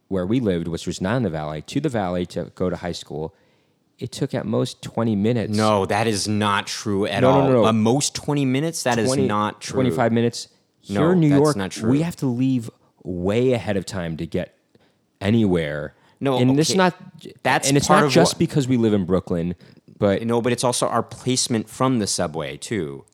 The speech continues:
Speaker 1: It is, but it's also because you have to wait for the subway train to come, and sometimes it takes forever to come. Sometimes, a lot of times it gets stalled, and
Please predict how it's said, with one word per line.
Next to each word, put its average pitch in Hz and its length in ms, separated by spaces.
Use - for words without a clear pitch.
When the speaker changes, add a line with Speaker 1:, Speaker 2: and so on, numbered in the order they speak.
Speaker 1:
It 98 200
is, 113 440
but - 240
it's - 180
also 143 600
because 120 500
you 117 200
have 120 280
to 104 320
wait 90 540
for 98 240
the 90 180
subway 92 500
train 95 260
to 80 80
come, 90 440
and 78 280
sometimes 120 400
it 113 60
takes - 220
forever 131 340
to - 80
come. 95 240
Sometimes, 120 520
a 95 60
lot 117 200
of 180 60
times 110 280
it 107 140
gets - 220
stalled, 123 600
and 80 220